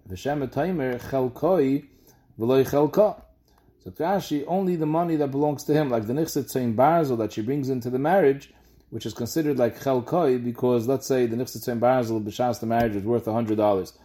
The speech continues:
So he obligates him in the Ksuba to pay back the value of a hundred dollars at the time of the Gerushin. Now, even though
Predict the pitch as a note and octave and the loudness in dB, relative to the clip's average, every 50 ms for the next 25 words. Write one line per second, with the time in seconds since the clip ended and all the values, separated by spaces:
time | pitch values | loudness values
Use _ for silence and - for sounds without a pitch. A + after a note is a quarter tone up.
0 | - _ _ _ - - _ - - A2+ A#2+ C3 A#2+ C3+ E3+ F3 F3 D#3 B2+ C3 | -20 _ _ _ -20 -20 _ -6 -4 0 0 2 4 4 4 4 2 2 2 0
1 | B2+ A#2+ - A#2+ A#2+ A#2+ A#2 A#2 - - F3+ E3 D3 C3+ - - A#2 - - D3 | 0 0 -2 -4 -6 -6 -6 -6 -2 0 0 2 2 0 0 -4 -8 -4 0 0
2 | D#3 D3+ C#3 D#3 D#3+ D3 C3 B2+ A#2 A#2+ B2 A#2 A#2 C#3 D3 D#3 D3+ C#3 C3 B2+ | 0 2 2 2 2 4 2 0 -2 -4 -4 0 2 2 4 4 4 2 2 2
3 | B2 A#2+ A#2+ B2 B2+ C#3 C3+ C3 C3 D3 D3 C3+ B2 A#2 A2+ G#2+ - - C#3 C3+ | 0 0 0 0 0 -2 -2 0 2 2 4 4 2 0 -4 -8 -4 -2 -2 0
4 | C3 B2+ A#2+ A2+ A2+ A2 G2+ G2 A#2 A#2 A2+ G#2 G2 F2+ - - C2+ - _ _ | 0 0 -2 -2 -2 -2 0 0 0 2 2 2 0 -2 -6 -10 -16 -16 _ _
5 | _ _ _ _ _ _ _ _ _ - B2+ C#3+ D3 C3+ B2 B2 C#3 D3 C#3 C#3 | _ _ _ _ _ _ _ _ _ -2 2 4 4 4 4 2 0 -2 -2 0
6 | C3 C3+ C#3 C#3 C3 A#2+ A2+ G#2+ | 4 4 6 6 6 4 2 0